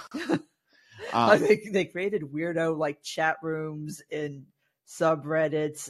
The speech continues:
Speaker 2: and discussion groups and Twitter and <laughs>
Speaker 1: Does anyone
Speaker 2: Yeah.
Speaker 1: know? Okay, so Clint Olson asks a question that I also wanted to touch on. Does anyone know, uh, why everyone had such a hard on for this story? And I,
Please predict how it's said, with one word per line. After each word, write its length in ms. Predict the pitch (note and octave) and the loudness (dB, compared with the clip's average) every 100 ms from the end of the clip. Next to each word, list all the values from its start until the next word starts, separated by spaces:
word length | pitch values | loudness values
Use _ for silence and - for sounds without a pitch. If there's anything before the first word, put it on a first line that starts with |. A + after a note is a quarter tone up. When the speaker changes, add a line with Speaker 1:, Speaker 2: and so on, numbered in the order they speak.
| - | -10
Speaker 2:
and 380 | D#3+ D3+ C#3+ C3+ | -8 -6 -8 -8
discussion 640 | D#3+ - E3 D#3+ - D#3 | -8 -2 0 0 0 -6
groups 640 | D3 D#3+ D#3 D#3 D3 - - - | -4 -2 -2 -2 -4 -10 -12 -6
and 460 | D#3 D#3 D3 C#3+ - _ _ _ _ _ | -4 -2 -4 -8 -14 _ _ _ _ _
Twitter 580 | - D#3 D#3 D#3 D#3 - | -6 -2 0 0 0 -2
and 380 | E3+ D#3+ D3 D3 | -4 -2 -2 2
<laughs> 800 | E3+ E3 - - - _ - _ | 4 4 2 -14 -20 _ -20 _
Speaker 1:
Does 140 | G#2+ D#3+ | 2 8
anyone 260 | E3+ E3+ | 8 10
Speaker 2:
Yeah. 40 | D3 | 10
Speaker 1:
know? 160 | C3 C3+ | 10 10
Okay, 220 | - G2+ | 8 6
so 240 | - A#2+ | 8 4
Clint 280 | - F3 C#3+ | 6 4 6
Olson 360 | B2+ A#2 - G#2 | 6 4 4 4
asks 340 | G#2 G2 - | 4 4 0
a 60 | G#2+ | 4
question 400 | G#2+ G2 G#2 F2+ | 6 6 4 2
that 100 | E2+ | 6
I 100 | F2 | 6
also 240 | E2 E2 | 4 -2
wanted 200 | D#2+ D#2 | -6 -6
to 80 | E2 | -6
touch 280 | E2+ C2+ - | -6 -6 -6
on. 100 | D#2 | -6
Does 140 | G#2 | 0
anyone 320 | C#3 D#3+ D3 | 2 4 4
know, 340 | A#2 G#2+ G#2+ - _ _ _ _ _ - - | 6 6 6 2 _ _ _ _ _ -8 4
uh, 200 | G2+ F#2 | 6 6
why 460 | F#2+ G#2 G#2 G#2+ - | 6 8 8 6 4
everyone 420 | G#2+ A2+ A2 G#2+ | 2 2 2 0
had 240 | F#2 G2+ - | 0 -2 -2
such 200 | G2+ F#2 | -4 -4
a 40 | |
hard 300 | - F#2+ F#2+ | 0 2 4
on 160 | F#2 F2+ | 2 -4
for 160 | - | -6
this 140 | F2+ F2+ | -6 -6
story? 440 | - E2+ C2 D#2+ | -4 -4 -4 -6
And 160 | F2 A#2+ | -2 0
I, 280 | G#2+ B2 | 2 2